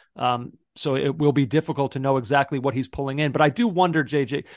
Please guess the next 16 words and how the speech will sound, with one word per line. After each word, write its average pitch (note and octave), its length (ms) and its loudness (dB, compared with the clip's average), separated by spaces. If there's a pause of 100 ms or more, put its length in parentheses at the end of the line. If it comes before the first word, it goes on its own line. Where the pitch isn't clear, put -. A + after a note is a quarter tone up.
(140)
like, F3 140 -6
don't F3+ 160 0
you E3 60 0
think G3 260 -4
there's E3+ 180 0
a B2+ 40 -2
chance C#3+ 540 -2 (480)
that, C#3+ 240 2 (500)
like, D#3+ 200 -6 (260)
his D#3 220 2
family C#3+ 500 4
did C3+ 220 -4
play C#3+ 180 2
a C3 80 4
role B2+ 240 2
here? B2 320 -4